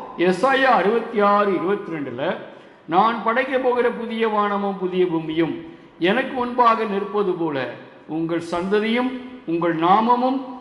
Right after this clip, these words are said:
நிற்கும் என்று கர்த்தர் சொல்லுகிறார்." ஆமென்.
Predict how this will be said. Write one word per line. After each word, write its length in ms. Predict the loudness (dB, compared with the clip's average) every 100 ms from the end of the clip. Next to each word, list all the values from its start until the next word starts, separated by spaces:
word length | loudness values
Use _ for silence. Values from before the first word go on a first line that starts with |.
| -2
நிற்கும் 420 | -2 0 -4 -4
என்று 480 | -2 2 4 4 2
கர்த்தர் 480 | -4 -4 -6 -4 -6
சொல்லுகிறார்." 800 | -6 -4 -4 -4 -4 -2 -4 -6 -8 -4
ஆமென். 560 | -4 -2 -2 -2 -4